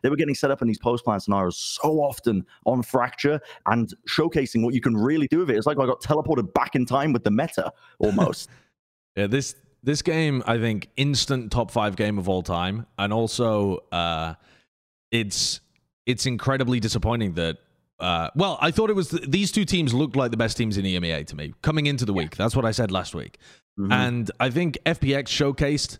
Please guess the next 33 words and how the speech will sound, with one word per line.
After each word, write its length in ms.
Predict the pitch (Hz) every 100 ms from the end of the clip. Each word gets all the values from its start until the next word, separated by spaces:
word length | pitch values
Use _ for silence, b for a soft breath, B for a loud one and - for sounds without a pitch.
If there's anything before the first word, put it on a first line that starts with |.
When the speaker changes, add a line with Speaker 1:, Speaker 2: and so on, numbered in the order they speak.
| b b b -
Speaker 2:
that 220 | 117 98
they 180 | 101 101
are, 460 | 95 92 92 87 87 b b b _
um, 540 | 92 87 85 82 76 - _ _ _ -
uh, 180 | - -
wizards 680 | 110 117 107 135 120 - - -
or 180 | 143
something. 480 | 139 156 131 151 160 B B B
I, 100 | -
I, 260 | 127 127 123
it, 40 | 120
it's 640 | 120 123 110 117 113 -
been 440 | - 135 127 120 117 -
outrageous 640 | 113 95 110 123 110 104
watching 320 | 113 98 107 98
F 120 | -
P 140 | 107
X. 320 | 92 69 - b b b b _ _ 110
And 120 | 123
then 120 | 131
you've 140 | 131
got, 260 | 131 120 - -
you 100 | 113
know, 100 | 98
your 240 | 92 104
G 240 | 104 123 123
two 260 | 123 123
who 180 | 110 107
qualified 420 | - 117 113 110
in 100 | 101
the 160 | 95 92
first 280 | 113 104 -
place. 360 | 101 92 -